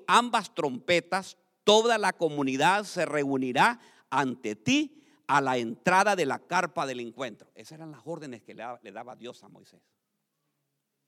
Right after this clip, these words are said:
O sea que la trompeta es muy importante. ¿Es trompeta usted? Usted debe tener un sonido de trompeta, trompeta para estar anunciando el evangelio de Cristo Jesús. A cada persona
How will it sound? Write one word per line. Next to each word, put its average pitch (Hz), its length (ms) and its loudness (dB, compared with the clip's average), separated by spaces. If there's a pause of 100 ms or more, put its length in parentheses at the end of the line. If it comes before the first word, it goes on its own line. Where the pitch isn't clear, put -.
(160)
O 113 80 -20
sea 175 200 -10
que 160 100 -18
la - 120 -14
trompeta 156 480 -14
es 139 40 -20
muy 139 200 -18
importante. 151 500 -12 (240)
¿Es 156 140 -10
trompeta 175 480 -12
usted? 175 260 -20 (1300)
Usted 185 200 -12
debe 233 140 -10
tener 165 260 -14
un 175 80 -12
sonido 170 380 -10
de 143 80 -10
trompeta, 127 420 -12
trompeta 131 400 -14
para 123 180 -12
estar 131 220 -10
anunciando 131 540 -10
el 107 80 -10
evangelio 104 480 -14
de 98 100 -18
Cristo 110 320 -20
Jesús. 101 480 -20 (540)
A - 100 -14
cada 175 260 2
persona 170 560 -2